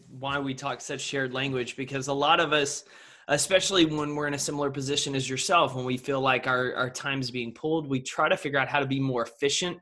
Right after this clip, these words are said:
at maybe a lot of our tasks, maybe our to-do list. Uh, and one of the things I love talking to folks about is taking that step back of evaluating, are we actually being effective?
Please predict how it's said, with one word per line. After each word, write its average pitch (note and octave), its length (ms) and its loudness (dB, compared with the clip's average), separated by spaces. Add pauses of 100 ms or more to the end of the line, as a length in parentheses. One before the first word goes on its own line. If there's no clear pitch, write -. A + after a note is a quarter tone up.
at B2 320 2 (680)
maybe C#3 220 2
a C3 60 6
lot B2+ 200 4
of C3 60 -2
our B2 180 2
tasks, C3+ 520 0
maybe B2+ 240 0
our B2 120 0
to-do B2 360 -6
list. D3+ 380 -4 (340)
Uh, B2 340 4
and D#3 180 4
one F#3 120 8
of F#3 80 4
the D#3+ 80 6
things D3 240 2
I D#3 60 8
love C#3+ 240 4
talking F3+ 260 0
to C#3+ 80 -4
folks C#3 240 -4
about C3+ 240 0
is C3+ 180 -4
taking D#3+ 420 -2
that C#3 160 -4
step B2 260 -4
back C3 320 0
of B2 160 -4 (220)
evaluating, C3+ 580 0
are A#2+ 60 -6
we B2 120 -2
actually C#3 320 -2
being B2+ 200 -6
effective? - 540 -6